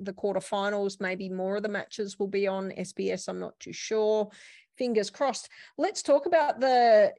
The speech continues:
um, under twenty World Cup now then. So I'll just say quickly and let us all delve into discussion about the game and analysis where things went right and wrong.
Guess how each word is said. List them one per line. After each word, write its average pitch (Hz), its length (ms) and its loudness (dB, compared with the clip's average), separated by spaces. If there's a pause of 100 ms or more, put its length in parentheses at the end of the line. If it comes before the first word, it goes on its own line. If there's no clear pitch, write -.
(100)
um, 202 400 0
under 208 200 -2
twenty 196 340 -6
World 185 240 0
Cup - 260 -6
now 190 400 -2
then. 185 320 -4
So 202 240 4
I'll 196 160 4
just 196 240 -10
say 185 160 -2
quickly 196 440 -4
and 190 120 -2
let 185 240 -4
us 180 220 -2
all 190 220 0
delve 180 400 -2
into 180 580 -2
discussion 180 500 -8
about 180 300 -2
the 180 80 -6
game 180 400 -4
and 170 100 -4
analysis 175 640 -6
where 175 140 0
things 180 340 -10
went 175 180 -6
right 185 240 0
and 185 120 -10
wrong. 190 240 -4